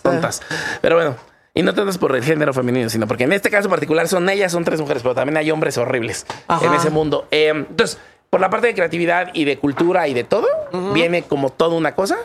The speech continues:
Speaker 1: como agencia. Estamos
Speaker 2: Ok.
Speaker 1: haciendo cosas padres, colaboraciones sobre todo muchísimo.
Speaker 2: Ok.
Speaker 1: Temas de, de generar este encuentro entre marcas que tienen que ver con moda o con cultura o con música o con algo contra marcas que no tienen que ver con eso.
Speaker 2: Ok.
Speaker 1: Como que nos emociona, ¿no? Porque es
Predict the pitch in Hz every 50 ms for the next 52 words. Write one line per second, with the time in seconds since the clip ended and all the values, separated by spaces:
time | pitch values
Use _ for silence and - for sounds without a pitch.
0 | - - - 123 117 - 175 196 214 - 453 622 605 - - - - 160 156 147
1 | 165 165 160 156 139 151 139 - 180 180 185 - 302 - - 135 113 110 110 107
2 | 123 123 165 170 165 160 147 120 139 143 147 139 131 - 156 160 180 208 320 523
3 | 571 - - _ _ _ _ _ _ - 175 175 190 147 151 165 170 165 147 143
4 | 123 113 107 98 95 90 107 123 127 120 120 120 117 113 113 113 117 117 117 117
5 | 117 - _ _ - - - - - 156 143 143 139 139 143 147 147 151 151 151
6 | - - - _ _ _ _ _ - 151 151 - 165 143 139 - 147 151 156 143
7 | 151 151 143 131 123 117 120 127 135 135 - 147 135 - 135 120 127 123 123 120
8 | 127 120 127 123 - 120 120 123 135 151 156 156 160 160 156 160 160 160 - -
9 | 131 123 117 - 120 120 113 - 127 123 120 - 151 151 160 156 143 139 127 117
10 | - 120 117 123 143 175 175 165 196 160 135 127 135 156 180 214 220 - 139 123
11 | 120 120 123 127 151 156 156 - 147 - - 135 123 131 139 139 - 139 131 123
12 | 127 123 123 - 117 110 110 - - - _ _ _ _ - 185 185 180 175 156
13 | 139 139 135 131 123 135 135 127 123 156 151 123 117 143 175 185 156 165 165 -
14 | -